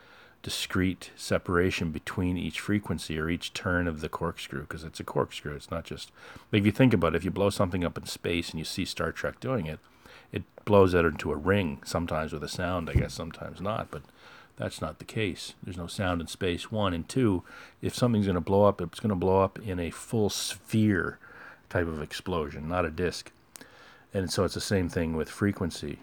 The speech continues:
We're getting a slice. We're seeing a slice, a side slice of it. <coughs> But it's more of a corkscrew.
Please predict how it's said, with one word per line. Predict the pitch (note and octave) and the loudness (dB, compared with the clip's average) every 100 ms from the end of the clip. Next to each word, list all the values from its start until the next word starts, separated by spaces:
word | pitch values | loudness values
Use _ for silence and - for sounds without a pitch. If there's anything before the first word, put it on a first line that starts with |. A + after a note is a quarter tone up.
| - | -6
We're | F2+ | -2
getting | F2+ D#2+ | 0 0
a | D#2+ | -2
slice. | - F2+ F2 - | 0 0 0 -2
We're | F2+ | -4
seeing | - E2+ | -2 -2
a | D#2 | -2
slice, | - F#2 E2+ | 2 2 2
a | D2+ | -2
side | - E2 E2 | 0 2 2
slice | - E2 E2+ - | 0 -2 -2 -2
of | E2 | -8
it. | - - - - - - - - - - - - - | -10 -16 -20 -20 -18 -14 -12 -12 -12 -14 -12 6 12
<coughs> | - - - D3+ G2 | 12 12 10 8 4
But | G2 | -2
it's | F#2 F2+ | -2 0
more | F#2+ E2+ | 2 2
of | |
a | D#2 | 2
corkscrew. | - C3+ - - | 4 4 4 -4